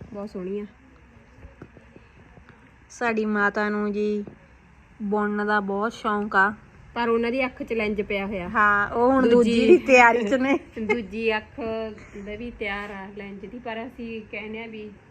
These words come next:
Speaker 1: ਥੋੜ੍ਹਾ ਜਿਹਾ ਹਨਾ ਉਹ ਕਰਿਆ ਕਰੋ, ਘੱਟ ਬੁਣਿਆ ਕਰੋ, ਕੁਛ ਫੋਨ ਫਾਨ ਦੇਖੀ ਜਾਂਦੇ ਨੇ ਵੀ ਫਿਰ ਉਹ ਹੋ ਜਾਂਦਾ, ਨਿਗਾਹ 'ਤੇ ਜ਼ਿਆਦਾ ਅਸਰ ਪੈਂਦਾ। ਚੱਲ ਐਂ ਮਾੜੇ ਮੋਟੇ ਨਾਲ ਤਾਂ ਕੀ ਹੁੰਦਾ, ਉਹਨਾਂ ਨੂੰ ਸ਼ੌਂਕ ਆ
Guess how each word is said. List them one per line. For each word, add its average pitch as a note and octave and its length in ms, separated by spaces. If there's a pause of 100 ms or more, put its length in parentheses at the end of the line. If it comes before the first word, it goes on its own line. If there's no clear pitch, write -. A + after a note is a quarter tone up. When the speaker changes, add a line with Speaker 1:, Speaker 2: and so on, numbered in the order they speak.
(340)
Speaker 1:
ਥੋੜ੍ਹਾ A3 200
ਜਿਹਾ A#3 140
ਹਨਾ B3 160 (500)
ਉਹ G3+ 240
ਕਰਿਆ F#3+ 220
ਕਰੋ, G3+ 200
ਘੱਟ A#3+ 200
ਬੁਣਿਆ F#3+ 240
ਕਰੋ, G#3+ 180
ਕੁਛ A#3 160
ਫੋਨ G#3 300
ਫਾਨ F#3+ 220
ਦੇਖੀ F#3+ 300
ਜਾਂਦੇ F#3+ 240
ਨੇ B3 140 (760)
ਵੀ G3 300
ਫਿਰ G3 260
ਉਹ F#3+ 260
ਹੋ F#3+ 120
ਜਾਂਦਾ, F#3+ 280 (400)
ਨਿਗਾਹ G3+ 240
'ਤੇ G3 140
ਜ਼ਿਆਦਾ F#3+ 340
ਅਸਰ F#3+ 180
ਪੈਂਦਾ। F#3+ 300 (380)
ਚੱਲ C#4 140
ਐਂ C#4 180
ਮਾੜੇ B3+ 220
ਮੋਟੇ C#4 240
ਨਾਲ B3 220
ਤਾਂ A#3+ 180
ਕੀ G#3+ 240
ਹੁੰਦਾ, G#3 240
ਉਹਨਾਂ G#3 200
ਨੂੰ A#3+ 100
ਸ਼ੌਂਕ F#3+ 400
ਆ F3+ 100